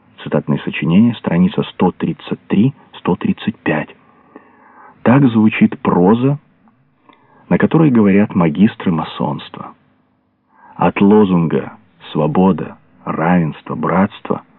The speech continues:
они перешли к прямой апологии прибыли, диктата монополий во всемирном масштабе. Такова эволюция идей тех, кто скрывается за фасадом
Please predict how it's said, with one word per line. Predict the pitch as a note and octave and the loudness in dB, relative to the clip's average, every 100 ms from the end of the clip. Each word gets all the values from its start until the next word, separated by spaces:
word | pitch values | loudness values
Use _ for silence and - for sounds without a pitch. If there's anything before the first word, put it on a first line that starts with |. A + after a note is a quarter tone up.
| _ - - - | _ -20 -20 -12
они | - B2 D#3+ | 0 2 4
перешли | - A#2 A2 - B2 | 4 2 2 2 0
к | - | -2
прямой | - F2+ E2 A#3 D3 - | 0 2 4 4 2 0
апологии | G2+ - E2 E2+ F#2 F2 F#2+ - | -6 -2 0 2 2 0 -4 -6
прибыли, | E2+ E2 D2 D2 - - _ _ - - - | -4 -2 -2 -4 -8 -16 _ _ -20 -20 -6
диктата | D#2 F#2+ - - F2+ - | 0 0 0 0 0 0
монополий | D#2+ D2 D2 - - A#2 C3 B2+ - _ _ _ | 0 0 -4 -4 0 2 2 -2 -6 _ _ _
во | E2+ | -6
всемирном | - - D2 G2 F#2+ E2 | -4 -6 -2 -2 -2 -2
масштабе. | D2 - - D2 - - - - - - - - - - - - - - - - | -4 -8 -8 -10 -10 -14 -20 -20 -20 -20 -20 -20 -20 -20 -20 -20 -20 -20 -20 -4
Такова | - - C3+ F3+ - | 0 2 4 2 2
эволюция | C3 A#2 C#3+ D3 - A2+ | 2 4 2 0 0 2
идей | - G#2 A2+ G2+ F#2 - | 2 4 4 4 2 0
тех, | D#3 E3 - - _ _ _ _ - | 2 2 -2 -12 _ _ _ _ -6
кто | - D3+ | -2 -2
скрывается | - - E2+ E2 A#2 A2+ - F#2 G2+ - _ _ _ | -2 -4 0 2 2 0 -4 -4 -6 -12 _ _ _
за | D2+ D#2 | -4 -4
фасадом | - - - F2 G#2+ F#2+ | -4 -8 -2 0 2 0